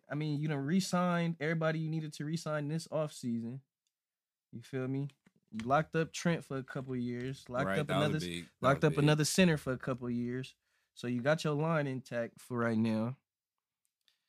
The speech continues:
Speaker 1: I mean, staying at twelve and you hoping to get somebody,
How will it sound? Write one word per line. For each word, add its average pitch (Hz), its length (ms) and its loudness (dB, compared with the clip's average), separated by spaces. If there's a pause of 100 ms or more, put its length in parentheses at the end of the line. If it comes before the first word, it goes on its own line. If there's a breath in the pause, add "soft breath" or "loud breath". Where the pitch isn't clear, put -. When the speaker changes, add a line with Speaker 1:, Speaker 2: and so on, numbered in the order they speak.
(320)
Speaker 1:
I - 80 -6
mean, 131 520 2 (920)
staying 160 520 0
at 156 200 0
twelve 196 600 2 (680)
and 135 220 -4
you 147 100 -2
hoping 185 420 6
to 202 80 8
get 202 240 6
somebody, 240 600 4